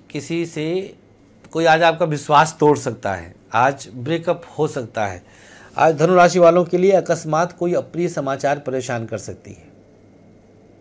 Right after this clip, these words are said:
थोड़ा सा नेगेटिव दिन दिखाई दे रहा है। क्या करना चाहिए? देवी उपासना करनी चाहिए। क्या नहीं करना है? आज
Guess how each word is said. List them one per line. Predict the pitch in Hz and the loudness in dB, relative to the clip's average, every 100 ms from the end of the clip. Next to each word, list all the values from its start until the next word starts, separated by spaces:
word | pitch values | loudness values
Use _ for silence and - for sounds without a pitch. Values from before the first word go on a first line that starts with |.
| _ _ _ _ _ - | _ _ _ _ _ 2
थोड़ा | 220 | 4
सा | 196 185 | 4 2
नेगेटिव | 156 143 147 151 | -2 -2 -2 -2
दिन | 139 139 | -4 -4
दिखाई | 120 113 101 | -6 -6 -8
दे | 92 | -8
रहा | 95 | -16
है। | - - - _ _ _ - - | -18 -20 -20 _ _ _ -20 -2
क्या | 147 | 0
करना | 139 131 120 | 0 -4 -4
चाहिए? | 104 101 85 87 - _ _ _ _ _ - | -6 -8 -12 -18 -20 _ _ _ _ _ -16
देवी | 107 139 147 175 | -6 -6 -4 -6
उपासना | 165 117 110 104 120 107 | -8 -4 -4 -4 -10 -10
करनी | 107 95 101 | -10 -12 -14
चाहिए। | 107 - - - _ _ _ _ - - - _ _ - | -16 -20 -20 -20 _ _ _ _ -20 -20 -20 _ _ 0
क्या | 156 | 4
नहीं | 170 170 | 4 2
करना | 165 147 131 | 0 -2 -2
है? | 95 80 - _ _ _ _ _ _ _ _ _ _ _ _ _ _ _ _ _ _ _ _ _ _ _ _ | -8 -12 -20 _ _ _ _ _ _ _ _ _ _ _ _ _ _ _ _ _ _ _ _ _ _ _ _
आज | 120 127 160 - | -2 0 0 -4